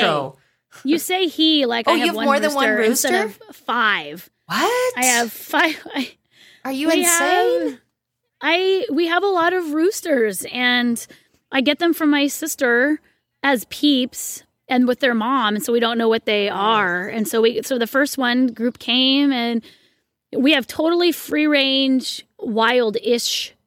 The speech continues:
Speaker 2: chickens. They put themselves to bed if they wish. They sleep up in trees. They're pretty,
Speaker 1: Mm-hmm.
Speaker 2: they're pretty wild. Um, they're not wild at all. Like,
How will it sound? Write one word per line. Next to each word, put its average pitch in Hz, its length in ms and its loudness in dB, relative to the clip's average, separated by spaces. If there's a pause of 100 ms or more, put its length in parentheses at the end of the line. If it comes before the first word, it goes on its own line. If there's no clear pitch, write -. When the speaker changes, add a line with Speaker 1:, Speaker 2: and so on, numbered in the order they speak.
(380)
Speaker 2:
chickens. 175 920 -6 (180)
They 220 140 4
put 220 200 -2
themselves 214 460 0
to 226 80 -2
bed 208 160 2
if 196 80 -4
they 196 120 0
wish. 208 320 0
They 202 100 0
sleep 202 240 -2
up 196 120 -4
in 196 100 -4
trees. 190 260 -4
They're 196 80 -6
pretty, 196 460 -2
Speaker 1:
Mm-hmm. 151 360 -10
Speaker 2:
they're 254 120 2
pretty 311 400 4
wild. 214 800 0 (400)
Um, 208 400 -2 (120)
they're 269 100 4
not 277 180 4
wild 165 240 0
at 165 80 -4
all. 160 400 -6
Like, 202 180 -2